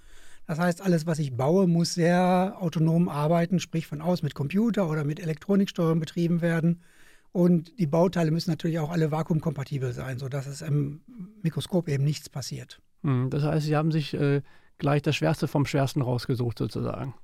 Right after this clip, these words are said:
Speaker 1: Ja, alles andere macht keinen Spaß.
Speaker 2: Ja, und einfach kann jeder, nach dem Motto, ne?
Speaker 1: Einfach kann jeder, genau. Wobei ich da auch schon eine Abwandlung für habe. Ich sage immer,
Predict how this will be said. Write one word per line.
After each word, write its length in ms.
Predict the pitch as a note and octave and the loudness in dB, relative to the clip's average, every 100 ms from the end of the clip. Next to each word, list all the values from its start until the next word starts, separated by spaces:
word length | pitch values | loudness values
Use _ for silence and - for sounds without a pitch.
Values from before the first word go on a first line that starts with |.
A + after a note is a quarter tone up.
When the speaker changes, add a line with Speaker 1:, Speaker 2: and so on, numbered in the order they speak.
| D4+ A3 | -16 -6
Speaker 1:
Ja, 420 | D#3 F3+ E3+ B2 | 0 2 2 -2
alles 260 | D3 D3+ | -4 -6
andere 180 | - D#3 | -2 0
macht 140 | E3 - | 0 0
keinen 160 | D#3+ | -4
Spaß. 360 | - A2+ - - A2+ - | -4 -8 -8 -6 -6 -2
Speaker 2:
Ja, 80 | C#3+ | 2
und 200 | C3+ C3+ | 4 4
einfach 320 | D#3+ D#3 D3+ | 2 2 0
kann 160 | D3+ | 2
jeder, 300 | C#3 B2+ A#2+ | 2 2 2
nach 140 | A#2 A#2+ | 0 0
dem 140 | B2 | 0
Motto, 280 | A#2 A#2 A#2+ | 0 -2 -2
ne? 160 | C3+ E3 | -2 0
Speaker 1:
Einfach 300 | - E3+ G3+ | 0 2 2
kann 180 | - G3+ | 4 4
jeder, 300 | F#3 D#3+ B2+ | 4 2 2
genau. 400 | D3+ E3 B2 A2+ A2+ - _ | 4 4 4 0 -6 -18 _
Wobei 420 | F#3 D#3+ F#3 G#3 | 2 6 6 6
ich 240 | G3 E3+ | 2 -2
da 240 | - F#3 F#3 | 0 0 0
auch 160 | F#3+ | -2
schon 160 | - F3 | 0 2
eine 100 | E3+ | 2
Abwandlung 360 | F3 F3 D#3 D3 | 2 2 2 0
für 240 | D3+ B2+ | -4 -4
habe. 280 | C3+ D3+ F3 | -2 -2 -4
Ich 120 | - | -4
sage 220 | F3 - | -4 -2
immer, 340 | F3 F#3 F3 | 2 4 4